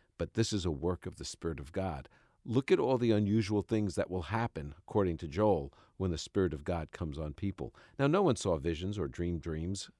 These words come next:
in Acts two. The sun, uh, uh, the, the sun wasn't turned to darkness. The moon didn't turn to blood in Acts two. But he's saying these are,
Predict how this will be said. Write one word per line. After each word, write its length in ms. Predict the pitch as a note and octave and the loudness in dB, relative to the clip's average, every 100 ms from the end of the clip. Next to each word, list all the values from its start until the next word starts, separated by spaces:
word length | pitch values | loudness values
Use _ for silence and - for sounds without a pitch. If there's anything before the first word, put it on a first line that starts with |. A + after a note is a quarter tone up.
| _ - | _ -8
in 120 | F#2 | -6
Acts 280 | E2 E2 - | -4 -6 -6
two. 280 | - G2+ A#2 - _ | 0 0 0 -8 _
The 60 | F#2 | -8
sun, 420 | - D3+ C#3+ A#2 - _ _ | 2 4 4 0 -8 _ _
uh, 320 | F2 E2 D#2 C#2+ - _ _ _ _ _ - | -6 -4 -4 -8 -16 _ _ _ _ _ -10
uh, 200 | F2 E2 | -6 -4
the, 180 | F2+ E2 | -6 -6
the 140 | F2+ | -6
sun 260 | - B2+ A2+ | 2 4 4
wasn't 260 | F#2+ F2+ | 2 0
turned 240 | - E2+ D#2+ | -2 -2 -4
to 60 | |
darkness. 480 | B1 D2 D2+ - A2 | -6 -8 -8 -6 -4
The 80 | - | -2
moon 240 | A2 C#3+ | 0 2
didn't 240 | F#2 D2+ C#2+ | 0 -4 -4
turn 200 | D#2 C#2+ | -6 -6
to 80 | D2 | -8
blood 480 | C2+ D#2 D#2 G#2 A#2+ - - _ _ _ _ - | -8 -6 -6 -8 -10 -16 -20 _ _ _ _ -6
in 120 | G#2 | -4
Acts 280 | E2 D2+ - | -4 -6 -10
two. 300 | - F#2+ G#2+ - _ - | -2 -2 -2 -6 _ -2
But 100 | G#2 | 2
he's 200 | A2 G#2+ | 4 2
saying 320 | A#2 G2+ F2+ _ _ - | 0 0 -2 _ _ 0
these 260 | D#3+ G#3+ | 0 2
are, 100 | G#3 | -2